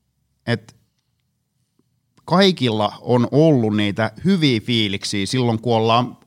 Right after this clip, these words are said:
ollut, oltu vaikka töissä, asiat on mennyt hyvin, tai ollaan urheiltu, se, jotenkin se suoritus on mennyt tosi kivasti ja näin päin pois, niin siihen,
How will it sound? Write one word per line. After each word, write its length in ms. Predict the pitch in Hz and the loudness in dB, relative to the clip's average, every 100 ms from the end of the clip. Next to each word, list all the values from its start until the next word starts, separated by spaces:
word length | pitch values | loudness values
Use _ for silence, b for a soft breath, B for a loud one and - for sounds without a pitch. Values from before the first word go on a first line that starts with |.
| _ _ - | _ _ -4
ollut, 380 | 143 131 - - | 0 0 -2 -2
oltu 240 | 139 113 | 0 0
vaikka 260 | 92 - - | -4 -8 -14
töissä, 500 | - - - - 160 - _ _ _ _ | -16 -14 -10 -6 -6 -8 _ _ _ _
asiat 380 | 117 120 117 - | -6 -4 -4 -4
on 80 | 120 | -2
mennyt 280 | 117 113 | 0 0
hyvin, 340 | 113 113 113 110 b b b | 0 -2 -2 -4 b b b
tai 220 | 110 110 | -2 0
ollaan 320 | 110 113 101 | 2 2 2
urheiltu, 640 | 107 127 117 110 110 104 101 | 2 2 2 0 0 -2 -6
se, 260 | - 113 - _ _ _ | -6 -8 -10 _ _ _
jotenkin 460 | _ 117 127 120 110 | _ -2 0 0 0
se 160 | 131 120 | -2 -2
suoritus 580 | - 135 117 110 113 | 2 2 2 0 -6
on 80 | 123 | -4
mennyt 300 | 113 110 110 | -2 -4 -4
tosi 240 | 120 110 110 | -4 -4 -4
kivasti 520 | - 113 101 - 110 | -2 0 -2 -2 -4
ja 80 | 104 | -2
näin 220 | 113 107 | 0 0
päin 220 | 104 95 | -2 -4
pois, 280 | 104 98 - B B B | -4 -4 -6 B B B
niin 280 | 120 123 117 110 _ _ - | -2 0 0 -4 _ _ -8
siihen, 680 | - 214 180 131 107 - | -2 0 2 2 -2 -8